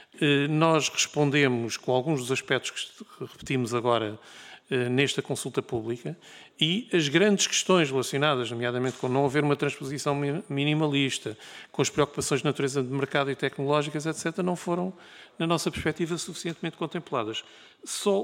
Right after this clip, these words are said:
uma questão muito rápida em relação à T D T. Eh, referiu e bem que a T D T é uma questão relevante, mas repare,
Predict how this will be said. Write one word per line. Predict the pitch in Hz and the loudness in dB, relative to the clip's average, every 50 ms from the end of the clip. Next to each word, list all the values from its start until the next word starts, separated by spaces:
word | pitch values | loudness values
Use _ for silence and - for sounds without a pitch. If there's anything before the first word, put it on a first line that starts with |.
| - - | -2 -2
uma | 196 190 180 | -2 0 0
questão | 165 - - 175 170 | 0 0 0 2 2
muito | 180 202 196 - 156 | 4 2 2 2 2
rápida | 156 175 170 - 165 160 | 0 0 2 0 0 0
em | 160 | 0
relação | 147 160 143 - 160 156 | 0 0 0 2 2 2
à | |
T | - - 165 | 4 2 2
D | 127 135 | 2 2
T. | 113 - 117 104 - - - - - _ - - - - - - - - - - - - - - - - - - - _ _ _ _ - | 0 0 -2 -4 -4 -8 -18 -20 -20 _ -18 -18 -18 -18 -20 -20 -20 -18 -18 -18 -20 -20 -20 -20 -20 -20 -20 -20 -20 _ _ _ _ -2
Eh, | 302 233 180 170 165 160 160 156 156 - 349 - - | 4 6 6 8 8 8 6 6 4 2 0 -4 -8
referiu | - - - - - 226 220 190 | -2 2 4 6 6 8 8 8
e | 165 147 | 8 8
bem | 147 160 165 165 | 6 4 4 2
que | - | 0
a | 170 | 0
T | - 180 | 0 2
D | 156 160 151 | 2 0 2
T | 151 160 156 156 - - - - | 2 2 0 2 0 -2 0 2
é | 151 139 135 131 131 139 202 | 4 6 6 6 4 2 2
uma | 196 139 143 143 | 0 2 2 2
questão | - - - - 135 135 135 | 2 0 2 2 2 2 2
relevante, | 135 139 143 139 120 123 110 101 101 - - - - | 0 0 0 0 0 0 0 -2 -4 -10 -16 -16 -10
mas | - 165 135 - | -6 -4 -2 -4
repare, | - - - 135 110 104 | -2 0 0 0 0 0